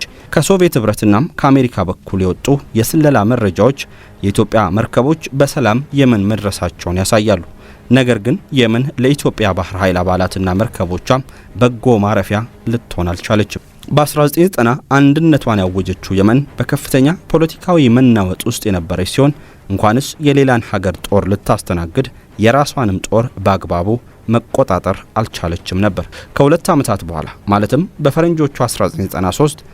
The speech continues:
በውድ ዋጋ የተገዙት የኢትዮጵያ ፔታያ መርከቦች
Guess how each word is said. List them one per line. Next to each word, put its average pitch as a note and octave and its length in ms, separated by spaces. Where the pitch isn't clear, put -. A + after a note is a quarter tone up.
በውድ D3 340
ዋጋ B2+ 240
የተገዙት G2+ 600
የኢትዮጵያ G#2 460
ፔታያ B2+ 560
መርከቦች G#2+ 500